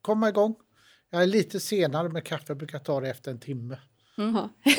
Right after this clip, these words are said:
Speaker 1: Och, eh, fritidsintressen, den är bra.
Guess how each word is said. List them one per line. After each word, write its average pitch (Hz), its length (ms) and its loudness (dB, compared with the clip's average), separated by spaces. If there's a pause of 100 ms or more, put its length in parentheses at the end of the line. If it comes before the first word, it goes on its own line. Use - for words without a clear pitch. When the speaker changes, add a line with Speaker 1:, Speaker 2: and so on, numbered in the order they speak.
(120)
Speaker 1:
Och, - 520 2
eh, 160 420 4
fritidsintressen, 180 920 0
den 214 160 -4
är 208 40 -6
bra. 190 280 0